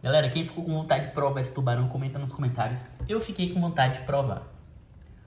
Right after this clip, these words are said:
Vamos ver se esse tubarão despertou o interesse de muita gente.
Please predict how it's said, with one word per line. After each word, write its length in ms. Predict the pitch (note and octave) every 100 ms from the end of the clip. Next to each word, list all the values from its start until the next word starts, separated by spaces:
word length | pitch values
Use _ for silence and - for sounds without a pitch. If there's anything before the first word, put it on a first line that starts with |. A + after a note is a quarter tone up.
| -
Vamos 140 | B2 B2+
ver 140 | B2+
se 160 | - C3
esse 140 | B2
tubarão 480 | - B2 A#2+ A#2 B2 - - - -
despertou 760 | B2+ B2 - C#3+ - B2+ B2+ - - - - - - - - - - - - - -
o 220 | - B2 - C3+
interesse 760 | C3 - B2+ A#2 A#2+ - -
de 120 | B2 A#2
muita 340 | A#2 B2 A#2+
gente. 440 | A#2+ - - -